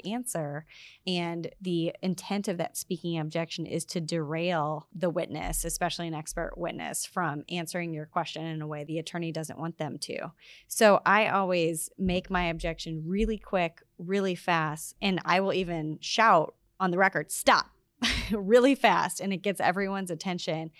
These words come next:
And then I state, "We will not do any speaking objections. I've asked you to put a legal objection on the record and to stop there,"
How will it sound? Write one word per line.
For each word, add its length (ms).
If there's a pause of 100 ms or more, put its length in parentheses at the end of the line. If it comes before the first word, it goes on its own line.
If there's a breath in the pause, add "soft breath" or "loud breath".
(260 loud breath)
And 200
then 160
I 100
state, 560
"We 140
will 100
not 220
do 100
any 180
speaking 460
objections. 760 (340 loud breath)
I've 160
asked 380
you 260
to 260
put 200
a 80
legal 260
objection 400
on 100
the 80
record 420
and 220
to 100
stop 400
there," 420